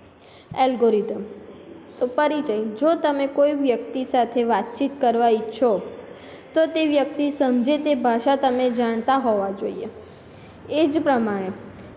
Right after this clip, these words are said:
કમ્પ્યુટર સાથે કામ કરવા માટે તમારે કમ્પ્યુટર સમજે તે ભાષા જાણવી જોઈએ. કમ્પ્યુટર માણસની ભાષા સમજતું નથી,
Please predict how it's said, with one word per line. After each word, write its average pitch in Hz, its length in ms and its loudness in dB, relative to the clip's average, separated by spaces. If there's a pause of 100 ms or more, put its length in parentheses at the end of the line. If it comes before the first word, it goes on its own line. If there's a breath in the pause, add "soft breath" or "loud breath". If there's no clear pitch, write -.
કમ્પ્યુટર 311 600 2
સાથે 294 340 2
કામ 285 360 0
કરવા 247 340 2
માટે 254 380 -2 (360)
તમારે 247 420 2 (440 loud breath)
કમ્પ્યુટર 311 580 2
સમજે 262 420 2
તે 294 220 2
ભાષા 269 420 4
જાણવી 226 480 2
જોઈએ. 208 320 -2 (600 loud breath)
કમ્પ્યુટર 311 540 2
માણસની 294 540 0
ભાષા 262 380 2
સમજતું 233 1040 0
નથી, 233 380 2